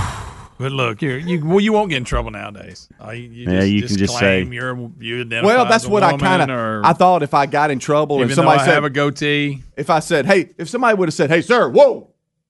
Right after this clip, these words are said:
Speaker 3: and I could have said, "What?" Today, I, you know,
Speaker 1: Yeah, you
Speaker 3: identify
Speaker 1: judging
Speaker 3: as
Speaker 1: me? Yeah.
Speaker 3: Catalina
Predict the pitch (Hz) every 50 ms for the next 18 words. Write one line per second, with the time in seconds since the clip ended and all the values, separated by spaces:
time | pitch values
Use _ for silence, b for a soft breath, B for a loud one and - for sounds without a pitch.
0 | _ _ - 143 170 165 139 139 156 160 160 180 151 143 - - 156 139 135 139
1 | 165 190 226 - - _ _ _ _ _ _ _ _ _ _ _ _ _ - 185
2 | 165 185 196 208 190 170 160 156 151 139 - - - 165 165 139 117 113 135 165
3 | 165 175 - - 120 120 135 139 139 131 143 139 147 151 151 135 - 160 165 180
4 | 180 175 _ _ _ _ _ - - 156 151 120 113 _ _ _ _ _ _ _
5 | _ _ _ _ _ _ _ _ _ _ - 120 117 143 160 170 180 202 196 127
6 | 82